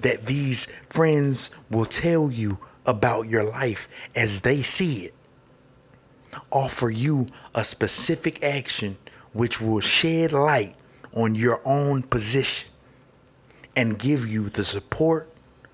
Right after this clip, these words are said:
necessary to live in the freedom just beyond your edge, which is not always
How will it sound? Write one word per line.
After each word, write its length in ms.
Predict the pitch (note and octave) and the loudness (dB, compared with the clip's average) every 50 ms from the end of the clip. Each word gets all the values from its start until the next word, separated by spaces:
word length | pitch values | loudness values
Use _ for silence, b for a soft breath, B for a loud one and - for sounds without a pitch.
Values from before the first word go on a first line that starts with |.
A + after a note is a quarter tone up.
| _ _ _ _ _ _ _ _ - _ _ _ _ _ _ _ _ _ _ _ _ _ _ _ _ _ _ _ _ _ _ _ _ - | _ _ _ _ _ _ _ _ -20 _ _ _ _ _ _ _ _ _ _ _ _ _ _ _ _ _ _ _ _ _ _ _ _ -8
necessary 840 | G#2+ A2 B2+ C3 - - A2+ - - - B2 A2+ A2 G2+ F#2 F2+ - _ _ _ _ _ _ - - _ _ _ _ _ _ _ _ _ _ _ _ - _ _ _ _ - - | -4 -2 0 2 2 2 2 2 2 4 2 2 0 -2 -4 -8 -12 _ _ _ _ _ _ -20 -20 _ _ _ _ _ _ _ _ _ _ _ _ -20 _ _ _ _ -14 -6
to 140 | - - A2+ | -2 -2 0
live 520 | G2+ G2+ G#2+ B2+ B2+ B2 A2+ G#2 F#2+ F2+ - _ _ _ _ _ _ _ _ _ _ - - | 0 0 -2 -4 -4 -4 -4 -6 -6 -10 -14 _ _ _ _ _ _ _ _ _ _ -6 -4
in 120 | A2 G2+ | -4 -2
the 80 | F#2+ F#2 | -2 -4
freedom 440 | - - - C3+ B2+ A2+ A2 G#2 | -4 -4 -6 -4 -4 -2 -4 -4
just 280 | G2 - A2 A2 - - | -2 -2 -2 -2 -4 -4
beyond 480 | - G#2 G#2+ A2 A2 A2+ A2 A2 G#2+ G#2 | -4 -4 -2 -2 -2 -2 -2 -4 -4 -4
your 120 | G#2+ - | -6 -6
edge, 580 | G#2+ A2 G#2+ G2+ F#2+ F#2 - - - - - - _ _ _ _ _ _ _ _ _ _ _ _ _ _ _ _ _ _ _ _ _ _ _ _ _ _ _ _ _ _ _ _ _ - _ _ _ _ - | -4 -6 -6 -8 -8 -10 -14 -16 -18 -20 -20 -20 _ _ _ _ _ _ _ _ _ _ _ _ _ _ _ _ _ _ _ _ _ _ _ _ _ _ _ _ _ _ _ _ _ -20 _ _ _ _ -6
which 220 | G#2+ A2+ A2 - | -6 -4 -2 -2
is 140 | G#2+ F#2+ A2 | -2 -2 -2
not 240 | G#2+ A2 G#2+ A2 - - | -4 -4 -4 -6 -6 -4
always 800 | A2 G#2 G#2+ G#2+ G#2 G2 G2+ F#2 F2+ F2 E2+ E2 - - - - | -2 0 0 0 0 -2 -4 -4 -6 -6 -10 -10 -10 -10 -12 -12